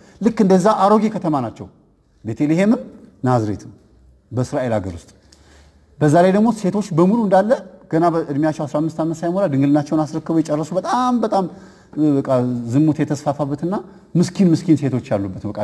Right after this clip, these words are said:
ክብራቸውን ያስረከቡበት። ከነሱ ሴቶች መካከል ተለይታ የተባረከች ድንግል ናት። አሁንም ደግሞ እቺ ቤተልሔም የምትባሏ፣ እ፣ አገር <clears throat> በ ኤፍራታ በይሁዳ አውራጃ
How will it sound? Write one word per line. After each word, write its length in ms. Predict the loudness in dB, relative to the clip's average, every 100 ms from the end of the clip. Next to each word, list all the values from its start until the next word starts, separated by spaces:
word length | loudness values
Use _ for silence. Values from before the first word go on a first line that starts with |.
| -6 -8 -12 -16 _ -2
ክብራቸውን 500 | 2 4 2 0 0
ያስረከቡበት። 560 | -2 -8 -8 -8 -10 -10
ከነሱ 360 | -4 -2 -2 -4 -6
ሴቶች 280 | -4 -6 -2
መካከል 340 | -2 -2 -2 0
ተለይታ 400 | 2 2 2 -2 -2 -12 -6 -2
የተባረከች 520 | 2 4 2 0 -4
ድንግል 300 | -4 -2 -2
ናት። 160 | -6 -10 -20 -2
አሁንም 240 | 0 2
ደግሞ 180 | 0 -2 -4
እቺ 120 | -4 -4 -6 -18 -20 _
ቤተልሔም 480 | -2 0 2 0 0
የምትባሏ፣ 500 | -2 -2 0 2 4 6 4 0 -10 -20 _ _ _ -8
እ፣ 100 | -4 -2 -2 -2 -2
አገር 280 | 0 0 -2 -12 -20 _ _ _ _ -14
<clears throat> 60 | -14 -14 -18 -20 _ _ -20 -20 _ _ -6
በ 220 | 2 4 4 0 -6 -18 -20 _ -4
ኤፍራታ 400 | -2 0 0 0 -6 -8 -16 _ _
በይሁዳ 400 | 2 4 4 2 2
አውራጃ 400 | 2 2 0